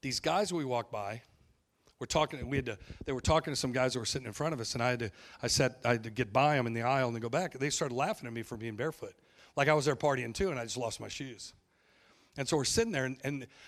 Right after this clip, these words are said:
they sat about four rows behind us. I'm sitting there with my son, and he's fifteen, and he's got some of me in him.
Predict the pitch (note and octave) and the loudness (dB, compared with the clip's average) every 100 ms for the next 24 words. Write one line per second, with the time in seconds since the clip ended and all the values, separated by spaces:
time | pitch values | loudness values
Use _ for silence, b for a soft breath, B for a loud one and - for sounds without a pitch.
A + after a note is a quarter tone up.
0 | - C#3+ - F3+ C#3 C#3 C#3+ C#3 - D#3 | -4 0 4 2 0 -2 0 0 0 2
1 | C#3+ A#2 B2+ F#3+ F#3 C3 A#2+ D#3 B2+ A2+ | 2 0 -2 -2 -2 -2 -2 -2 -2 -4
2 | A2+ - G3+ E3+ G#3 - F#3+ F3 C#3 G2 | -2 0 2 0 0 0 0 0 -2 -4
3 | b b b b b C3+ D3+ E3+ F#3+ G#3 | b b b b b -4 -2 -2 0 2
4 | F#3+ - - F#3+ E3 C#3 D3 E3 F3 F3 | 0 -2 -2 0 0 0 0 -2 -4 -6